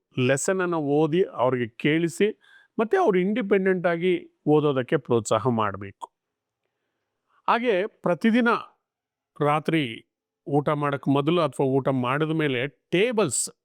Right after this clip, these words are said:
ಟ್ವೆಂಟಿ ಟೆನ್ಸ್ are ಟೂ ಹಂಡ್ರೆಡ್, ಟ್ವೆಂಟಿ ನೈನ್ಸ್ are ಒನ್ ಏಯ್ಟಿ, ಈ ಥರ ರಿವರ್ಸ್ ಆರ್ಡರಲ್ಲಿ ಟ್ವೆಂಟಿ, ನೈನ್ಟೀನ್, ಏಯ್ಟಿ, ಸೆವೆಂಟೀನ್, ಸಿಕ್ಸ್ಟೀನ್, ಈ ಥರ ರಿವರ್ಸ್ ಆರ್ಡರಲ್ಲಿ ಪ್ರತಿದಿನ ಓದಕ್ಕೆ ಹೇಳ್ಬೇಕು. ನೋಡ್ಕೊಂಡೇ ಓದ್ಲಿ ಪರವಾಗಿಲ್ಲ,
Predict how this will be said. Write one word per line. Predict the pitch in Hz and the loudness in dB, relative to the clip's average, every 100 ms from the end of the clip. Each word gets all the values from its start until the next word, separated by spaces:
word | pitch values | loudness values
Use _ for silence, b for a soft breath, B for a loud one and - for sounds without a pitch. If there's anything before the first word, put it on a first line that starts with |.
| _ _ | _ _
ಟ್ವೆಂಟಿ | - 139 131 | -2 -2 -2
ಟೆನ್ಸ್ | 139 151 147 | 0 -2 0
are | 151 139 | -2 0
ಟೂ | 135 | 0
ಹಂಡ್ರೆಡ್, | 127 123 131 | -2 0 0
ಟ್ವೆಂಟಿ | 127 131 135 | 0 -2 -2
ನೈನ್ಸ್ | 135 143 | -2 -2
are | 151 139 | 0 0
ಒನ್ | 127 | 0
ಏಯ್ಟಿ, | 127 120 131 113 _ _ _ _ | -2 -2 -4 -6 _ _ _ _
ಈ | 196 | -2
ಥರ | 208 214 | 2 2
ರಿವರ್ಸ್ | 156 180 262 269 - | 2 2 0 0 0
ಆರ್ಡರಲ್ಲಿ | 202 170 143 127 110 - _ _ - | 2 2 0 -2 -6 -12 _ _ -2
ಟ್ವೆಂಟಿ, | 139 131 139 135 | -2 0 -2 0
ನೈನ್ಟೀನ್, | 135 131 127 143 139 | -2 -2 0 0 0
ಏಯ್ಟಿ, | 131 123 143 135 | 0 -2 -2 -2
ಸೆವೆಂಟೀನ್, | 123 127 123 131 135 | 0 -2 -2 0 -2
ಸಿಕ್ಸ್ಟೀನ್, | 127 123 - 143 135 - _ _ _ _ 185 | -2 -8 -6 -4 -4 -8 _ _ _ _ -2
ಈ | |
ಥರ | 202 220 170 | 2 2 2
ರಿವರ್ಸ್ | 143 190 262 226 208 | 0 0 0 0 0
ಆರ್ಡರಲ್ಲಿ | 175 156 151 185 | 0 0 -2 -2
ಪ್ರತಿದಿನ | 156 147 170 139 131 453 403 320 | 0 0 2 2 2 -2 -6 -4
ಓದಕ್ಕೆ | 190 143 131 - | 0 0 -2 -6
ಹೇಳ್ಬೇಕು. | 113 107 110 - _ _ _ - | -8 -8 -12 -16 _ _ _ 0
ನೋಡ್ಕೊಂಡೇ | 180 247 269 320 226 | 2 4 2 0 2
ಓದ್ಲಿ | 170 143 147 | 0 0 -4
ಪರವಾಗಿಲ್ಲ, | 135 139 127 123 113 110 139 - | -2 0 2 0 -2 -2 -2 -4